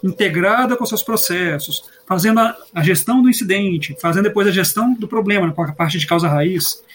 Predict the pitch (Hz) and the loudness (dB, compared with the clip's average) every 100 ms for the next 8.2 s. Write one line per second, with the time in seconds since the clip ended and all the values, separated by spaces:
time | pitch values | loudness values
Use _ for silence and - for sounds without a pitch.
0 | - 190 175 - 233 285 - 208 202 170 | -4 -2 -2 2 4 4 2 0 0 0
1 | 147 226 262 - _ - _ - 208 175 | 0 2 2 2 _ -20 _ -4 0 0
2 | 190 - - 247 - 208 190 185 190 180 | 0 -2 -2 -2 -2 -2 0 0 -2 -2
3 | 180 156 - 202 196 135 - - _ - | -2 -2 0 0 0 -2 -10 -20 _ -6
4 | 170 180 - 180 160 147 190 254 254 185 | 0 2 2 0 0 0 2 2 2 2
5 | 175 165 170 147 143 180 208 196 170 160 | 0 0 2 0 0 2 2 2 0 -2
6 | 156 165 151 190 175 147 139 139 190 - | -2 -2 0 0 -2 -4 -6 -2 -2 -4
7 | - - _ _ 202 196 202 208 214 160 | -10 -20 _ _ 0 2 2 4 4 2
8 | 143 | -4